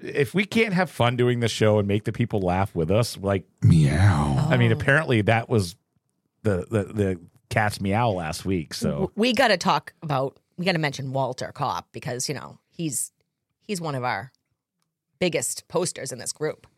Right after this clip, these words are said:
Speaker 1: Yes.
Speaker 3: And he had posted, just one of the things he's posted, "The cops just left. They said if I was gonna walk around the house naked, I have to do it inside."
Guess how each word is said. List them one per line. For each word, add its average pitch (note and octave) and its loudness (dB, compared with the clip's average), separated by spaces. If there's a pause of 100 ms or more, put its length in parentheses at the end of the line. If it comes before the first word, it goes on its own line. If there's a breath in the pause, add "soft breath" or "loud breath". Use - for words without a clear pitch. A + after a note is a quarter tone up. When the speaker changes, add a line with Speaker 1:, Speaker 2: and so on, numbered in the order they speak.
Speaker 1:
Yes. B2+ 4
Speaker 3:
And D3+ -2
he A#3+ 0
had G#3 -2
posted, C3+ -6
just - -6
one G3+ 2
of D3+ 0
the C3+ -6
things C#3 -10
he's - -12
posted, B2 -8 (440 soft breath)
"The F#3 -4
cops - -2
just - -6
left. - -14 (140)
They F3+ 0
said A3+ -2
if D#4+ -4
I D#4 2
was G#3+ 0
gonna E3 -2
walk C#3 -2
around D#3 0
the D#3 -8
house D#3 -2
naked, D3+ -4 (120)
I D3+ 2
have E3 -2
to A3 -10
do D#3+ -2
it D#3 -2
inside." A2 -4